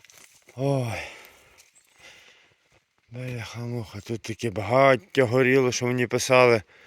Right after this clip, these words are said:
<laughs> Навчись палити багаття.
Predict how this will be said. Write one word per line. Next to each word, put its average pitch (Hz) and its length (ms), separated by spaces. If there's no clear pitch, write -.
<laughs> - 0
Навчись 127 640
палити 127 520
багаття. 117 680